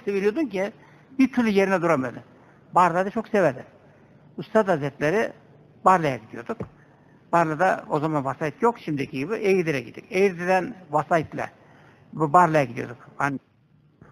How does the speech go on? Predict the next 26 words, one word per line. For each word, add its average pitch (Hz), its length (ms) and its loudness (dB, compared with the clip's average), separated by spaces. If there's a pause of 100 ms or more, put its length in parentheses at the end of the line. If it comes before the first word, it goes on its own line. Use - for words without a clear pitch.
Usta 202 220 2
oraya 202 240 6
vardıktan 208 400 4
sonra 185 440 0 (800)
Üstad 220 300 -2
diyordum, 165 260 0
"Bana 202 280 4
birini 196 260 0
su - 200 -6
getirin, 143 400 -4
birine 196 240 0
de 170 80 -2
yemek 185 340 -2
yapın, 208 180 -4
birine 202 240 -2
ders 156 180 0
yapın." 123 240 -12
Maksat 185 280 -4
boşta 156 320 -8
durmamak. 131 380 -8 (720)
Üstad 214 260 -2 (100)
yorgunluğu, 175 640 0 (180)
hastalığı, 170 680 0 (100)
tembelliği, 175 680 0 (260)
havaleci 196 520 6
hiç 208 100 -2